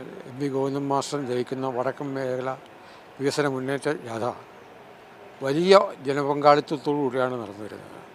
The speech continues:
ഇതിൻ്റെ ഏറ്റവും വലിയ പ്രത്യേകത എന്ന് പറയുന്നത് വലിയ തോതിലുള്ള സ്ത്രീ പങ്കാളിത്തം ഉണ്ടായിരുന്നു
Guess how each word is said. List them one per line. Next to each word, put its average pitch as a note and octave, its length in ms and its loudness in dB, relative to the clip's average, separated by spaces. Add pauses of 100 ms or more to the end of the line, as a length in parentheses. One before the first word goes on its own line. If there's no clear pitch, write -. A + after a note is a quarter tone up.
(720)
ഇതിൻ്റെ D#3 280 6
ഏറ്റവും G3 300 6
വലിയ F3 180 6
പ്രത്യേകത D#3+ 360 8 (160)
എന്ന് C#3+ 180 0
പറയുന്നത് B2+ 400 0 (580)
വലിയ F3+ 260 6
തോതിലുള്ള E3 420 8
സ്ത്രീ D3+ 180 0 (160)
പങ്കാളിത്തം D3+ 480 8 (100)
ഉണ്ടായിരുന്നു B2+ 400 2